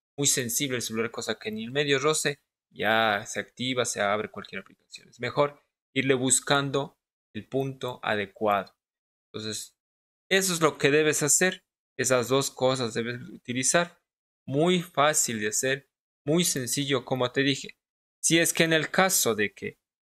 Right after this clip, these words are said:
tú te vas a ajustes, no encuentres esto del, de lo que hicimos ahorita en administración general, nos fuimos a mouse y panel y velocidad del puntero,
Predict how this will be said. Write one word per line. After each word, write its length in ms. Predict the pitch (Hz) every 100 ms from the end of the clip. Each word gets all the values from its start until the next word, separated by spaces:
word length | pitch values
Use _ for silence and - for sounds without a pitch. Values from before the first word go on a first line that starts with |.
| _ _
tú 100 | 117
te 80 | 139
vas 240 | 131 135 135
a 60 |
ajustes, 560 | 120 143 135 - - -
no 120 | 135
encuentres 680 | 147 143 147 143 - 117 -
esto 320 | 127 - 113
del, 260 | 107 101 - _ _ _ -
de 80 | 101
lo 140 | 104
que 120 | -
hicimos 340 | - 123 117 117
ahorita 240 | 113 113
en 60 | 107
administración 520 | 107 107 104 113 113
general, 600 | 110 110 135 151 143 - _ _ _
nos 200 | 107 104
fuimos 300 | - 110 107
a 140 | 104 104
mouse 320 | 107 110 113 -
y 60 |
panel 340 | - 107 107 104
y 220 | 107 101
velocidad 420 | 107 98 - 113
del 140 | 110 -
puntero, 500 | 127 123 160 156